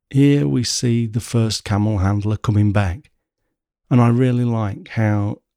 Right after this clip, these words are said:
he and the camels are mostly against the band of dark shadow on the dune behind them. I've actually darkened down the shadows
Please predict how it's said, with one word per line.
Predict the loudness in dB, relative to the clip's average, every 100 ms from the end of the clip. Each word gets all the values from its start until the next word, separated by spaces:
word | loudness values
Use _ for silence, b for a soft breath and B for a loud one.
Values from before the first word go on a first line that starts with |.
| _
he | -2 0 0 0
and | 0 -2
the |
camels | -2 -2 0 0 -4 -6 -4
are | 0
mostly | 2 0 -2 -4 -4
against | -2 -2 -4 -4 -8 -6
the |
band | -4 -2 -2 -4
of | -6 -6
dark | -2 -2 -2 -6
shadow | -4 -2 -2 -2 -4 b b b b -2
on | 0
the | 2
dune | 2 2 2 0
behind | 0 0 2 0 -2
them. | -4 -8 _ _ _ _ _ _ _ _ _ _ _ -4
I've | 0 0 -2 -6
actually | -4 -2 0 0 0
darkened | -2 -2 -2 -2 -2 -2
down | -2 -2 0 -2
the | -4
shadows | -2 -2 -2 -2 -4 -6 -8